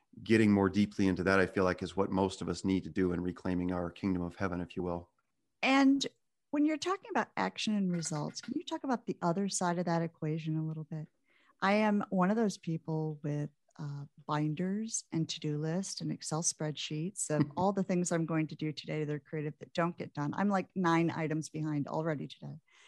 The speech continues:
Speaker 2: Um, but I think it's interesting when you talk about action and results. Can you share a little bit about that with our listeners?
Speaker 1: Yeah. And, uh, just imagine on the other side of that equal sign,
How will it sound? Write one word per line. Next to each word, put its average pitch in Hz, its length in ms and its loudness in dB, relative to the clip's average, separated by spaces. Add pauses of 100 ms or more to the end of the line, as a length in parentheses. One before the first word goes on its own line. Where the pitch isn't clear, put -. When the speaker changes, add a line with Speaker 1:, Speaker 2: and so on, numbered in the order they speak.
(340)
Speaker 2:
Um, 175 280 4 (420)
but 220 320 4 (200)
I 226 80 4
think 339 200 0
it's 277 140 2
interesting 233 380 4
when 190 120 6
you 180 80 2
talk 185 320 -6
about 165 500 -2 (580)
action 196 340 2
and 170 100 4
results. - 380 -2
Can 175 120 -2
you 175 80 0
share 190 220 0
a 180 40 2
little 180 200 0
bit 175 140 -2
about 165 280 -2
that 156 160 -2
with 170 140 -6
our 156 100 -6
listeners? 160 480 -10 (1300)
Speaker 1:
Yeah. 104 440 8 (280)
And, 113 360 6
uh, 123 100 0
just 143 440 -4 (260)
imagine 113 600 4
on 101 180 4
the 101 140 6
other 104 140 4
side 98 200 2
of 92 60 2
that 92 180 2
equal 98 260 0
sign, 90 560 0